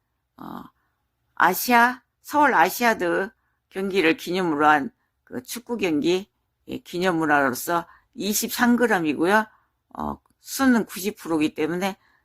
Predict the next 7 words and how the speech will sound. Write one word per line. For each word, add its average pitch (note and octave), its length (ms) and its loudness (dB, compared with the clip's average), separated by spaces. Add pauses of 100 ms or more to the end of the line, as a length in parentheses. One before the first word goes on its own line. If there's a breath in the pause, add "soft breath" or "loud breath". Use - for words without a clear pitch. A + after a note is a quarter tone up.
순으로 A#3+ 560 2
기준 D3+ 360 -6
잡으면 D#3+ 640 -4
이십 - 260 -6
점 D3 220 -4
칠 G3 180 -4
그램이고, D3+ 640 0